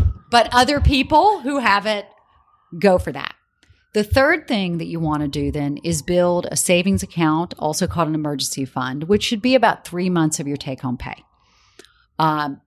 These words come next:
oh, that's a lot. Build it over time. Um,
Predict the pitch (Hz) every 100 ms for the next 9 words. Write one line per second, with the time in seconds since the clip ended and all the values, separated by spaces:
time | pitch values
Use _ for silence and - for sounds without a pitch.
0 | - 247 170 190 143 147 202 _ _ 320
1 | 339 349 359 349 349 - 131 _ _ -
2 | - _ 185 180 175